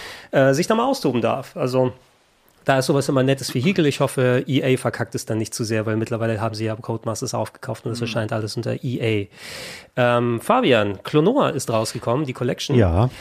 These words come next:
Speaker 1: Ähm, und da hatten wir, glaub ich, zuletzt auch im Game Talk, wo, kurz bevor wir das aufgenommen haben, nochmal drüber gesprochen. Ich bin ein großer Klonoa-Fan. Ich fand schön, dass die Sachen jetzt auch mal wieder auf modernen Plattformen verfügbar sind.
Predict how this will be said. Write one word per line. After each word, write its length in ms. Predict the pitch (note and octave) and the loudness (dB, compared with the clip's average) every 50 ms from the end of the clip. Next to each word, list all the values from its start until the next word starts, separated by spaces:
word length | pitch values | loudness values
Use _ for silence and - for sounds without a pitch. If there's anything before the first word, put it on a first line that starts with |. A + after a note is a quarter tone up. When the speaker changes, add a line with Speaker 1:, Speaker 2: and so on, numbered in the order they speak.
| - - - - | -20 -20 -8 -2
Speaker 1:
Ähm, 380 | - B2 A#2+ A#2+ A#2+ A#2+ B2+ | 2 4 4 4 4 2 2
und 380 | - - C3 B2+ B2+ B2+ - - | 0 2 2 2 0 0 -2 -2
da 60 | B2+ | -2
hatten 140 | B2+ C3 - | 0 0 0
wir, 80 | C3+ B2+ | 0 2
glaub 160 | C3+ B2+ B2 | 2 2 0
ich, 60 | A#2 | 0
zuletzt 340 | - - B2+ A#2+ C3 - - | -4 -2 -2 -2 -2 -2 -2
auch 100 | B2+ A2+ | -4 -2
im 100 | A2+ A2+ | -2 0
Game 220 | C#3 D#3 G3 F#3 | 2 2 2 2
Talk, 260 | - F3 D#3 D3+ - - - _ - - _ - | 2 0 0 0 -2 -6 -16 _ -20 -20 _ -12
wo, 100 | - C3 | -12 -6
kurz 220 | - - C#3 - | -2 -2 -4 -2
bevor 260 | - - - C3 B2 | -4 -4 -2 0 0
wir 60 | A#2+ B2 | 0 0
das 100 | A2+ - | 0 -2
aufgenommen 380 | A#2+ - - B2 A#2+ A2+ A2 | -2 -2 -2 -2 -2 -2 -2
haben, 160 | A2+ A2+ A2+ | -2 -2 -2
nochmal 240 | A#2 A#2 - B2 A2+ | -4 -4 -4 -6 -6
drüber 180 | B2 A#2+ A2 A2 | -4 -4 -4 -4
gesprochen. 760 | G#2+ A2+ - - - A#2 G#2+ - - A#2 A2 A2 A2 A#2+ C#3 - | -6 -6 -8 -6 -4 -4 -2 -2 -2 -4 -2 -2 -4 -6 -6 -8
Ich 140 | - - - | -10 -8 -4
bin 140 | C3 A2+ | -2 -2
ein 40 | A2+ | -2
großer 240 | - B2+ A#2+ - B2 | -2 -2 -2 -2 -2
Klonoa-Fan. 640 | A#2+ - B2 A#2 A#2 A2+ A2+ A2+ - - G3 G#3+ G#3+ | -4 -2 -2 0 2 2 0 0 2 0 0 0 0
Ich 100 | F#3 - | -2 -2
fand 180 | - D3 C3+ | -4 -4 -4
schön, 260 | - - F3 F3 E3+ D#3 | -4 -4 -2 -2 -2 -2
dass 160 | C#3+ - - | -4 -4 -2
die 180 | - B2+ A#2+ - - - - | -2 -2 -2 -4 -6 -12 -10
Sachen 320 | - C3 B2+ A#2+ - C3 | -4 -2 0 0 0 0
jetzt 160 | B2 A#2+ - - | -2 -2 -2 -2
auch 80 | A2+ G#2 | -2 -2
mal 120 | A2+ G#2 | -2 0
wieder 160 | A2+ A2+ A2+ | 0 -2 -2
auf 80 | G2+ - | -2 -4
modernen 300 | A#2 G2+ A#2 G#2+ G#2 G2+ | -4 -2 0 -2 -2 -2
Plattformen 380 | - - A2 - - A2 A2 | -4 -6 -4 -2 -2 -2 -2
verfügbar 380 | - A2+ - - A2+ - - A2+ | -4 -4 -6 -6 -6 -2 -2 -2
sind. 260 | G2+ A2 A2 A2+ - | -2 -2 -6 -6 -8